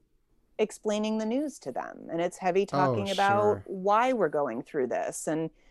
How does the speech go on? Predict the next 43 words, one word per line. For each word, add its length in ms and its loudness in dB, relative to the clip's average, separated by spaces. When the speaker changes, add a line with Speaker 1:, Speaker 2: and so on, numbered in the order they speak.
Speaker 2:
Mm-hmm. 280 -8
Speaker 1:
it's 200 -2
heavy 340 0
when 180 0
they 140 -2
see 220 -4
their 180 0
friends 580 -4
on 480 -4
social 340 -4
media 400 -2
making 380 -4
choices 600 -2
that 140 2
we're 160 -2
not 280 0
allowing 480 0
our 100 -6
kids 320 -8
to 100 -10
make. 440 -8
And 160 -2
so 120 -2
these 240 -2
are 120 -2
all 180 0
Speaker 2:
Mm. 80 -6
Speaker 1:
conversations 920 -6
that 260 2
we've 160 0
had 240 -2
to 100 -2
have. 440 0
Um, 480 -4
and 140 -4
we 120 -2
have, 220 -8
like, 200 -2
really 320 0
smart, 380 -4
inquisitive 640 -6
kids 540 -2
who 140 -2